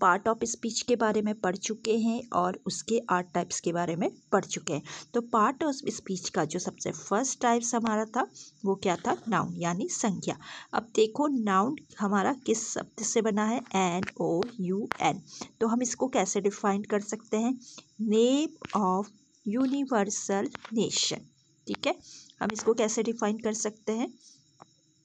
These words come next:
Name of universal nation, इसकी फुल फॉर्म है नाउन की। ठीक है, अब नेम में हमारे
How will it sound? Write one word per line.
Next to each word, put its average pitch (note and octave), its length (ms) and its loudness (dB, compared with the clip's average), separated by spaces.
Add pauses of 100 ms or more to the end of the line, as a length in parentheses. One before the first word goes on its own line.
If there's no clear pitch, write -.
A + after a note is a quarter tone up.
(140)
Name G#3+ 540 2 (300)
of G3 440 4
universal G3+ 680 0
nation, F#3+ 300 -2 (120)
इसकी - 380 -4 (440)
फुल F#3+ 160 4
फॉर्म G3 380 2
है A#3 120 4
नाउन A3+ 300 2
की। C4+ 220 -4 (400)
ठीक G3+ 220 0
है, - 140 0 (320)
अब G#3 180 0
नेम G#3+ 400 6
में C4+ 140 4
हमारे A#3+ 480 4